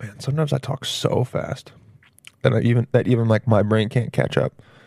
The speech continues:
Dude, so that was all I wrote down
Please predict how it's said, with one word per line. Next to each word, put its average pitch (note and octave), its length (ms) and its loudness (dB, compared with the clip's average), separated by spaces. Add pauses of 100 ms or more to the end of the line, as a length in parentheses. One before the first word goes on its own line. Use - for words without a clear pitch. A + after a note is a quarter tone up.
(3500)
Dude, F3 200 4
so B2+ 120 6
that C#3+ 200 6
was G#3 140 6
all C#3 140 8
I A2+ 60 8
wrote G#2 280 6
down G#2+ 460 4